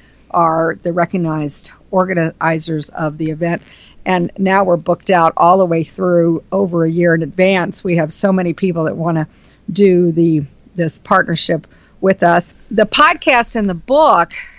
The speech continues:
have taken the business to the national, international level. We have people contact us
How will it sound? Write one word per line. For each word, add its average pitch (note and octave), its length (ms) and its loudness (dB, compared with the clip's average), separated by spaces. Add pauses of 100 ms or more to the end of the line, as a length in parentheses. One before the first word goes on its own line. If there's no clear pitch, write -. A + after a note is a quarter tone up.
have G#3 220 -2
taken G#3 560 -6 (380)
the F#3 220 -4
business F#3+ 560 -4
to E3+ 500 -4 (320)
the E3+ 120 -6
national, E3+ 500 -4
international E3 600 -6
level. D#3 360 -6 (640)
We F3 180 -8
have E3 260 -8
people E3+ 280 -10
contact D#3+ 640 -8
us D#3 320 -6